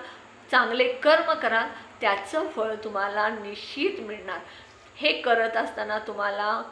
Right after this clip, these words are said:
कष्ट, मेहनत करावी लागेलच. कष्ट, मेहनतीला जोड म्हणजे केलेलं कष्ट आणि त्या कष्टातून मिळालेल्या पैशाचं उपयोग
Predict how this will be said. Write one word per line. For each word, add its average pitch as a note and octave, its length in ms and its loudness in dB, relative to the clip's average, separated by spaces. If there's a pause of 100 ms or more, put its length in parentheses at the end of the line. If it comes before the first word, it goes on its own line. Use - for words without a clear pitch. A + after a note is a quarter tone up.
कष्ट, A3+ 440 -4
मेहनत G3+ 600 -2 (100)
करावी F#3+ 400 -2
लागेलच. F#3+ 540 -2 (360)
कष्ट, C#4+ 300 0
मेहनतीला A3+ 840 0
जोड B3+ 380 6 (360)
म्हणजे A3+ 220 -6
केलेलं B3+ 520 6 (120)
कष्ट A#3 340 0 (540)
आणि A3+ 300 0
त्या B3+ 120 10
कष्टातून B3 580 4
मिळालेल्या B3 580 6
पैशाचं A3+ 680 2 (480)
उपयोग C4 520 4